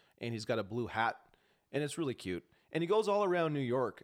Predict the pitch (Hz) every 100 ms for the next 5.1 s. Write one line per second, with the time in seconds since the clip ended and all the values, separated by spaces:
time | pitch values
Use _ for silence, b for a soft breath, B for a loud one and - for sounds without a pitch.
0 | - 113 104 107 120 127 117 117 107 98
1 | 110 143 156 139 - 151 156 147 117 110
2 | 131 127 113 113 113 98 - 139 131 156
3 | 175 131 120 127 156 110 117 107 98 73
4 | 80 123 - 127 - 104 - 117 - -
5 | -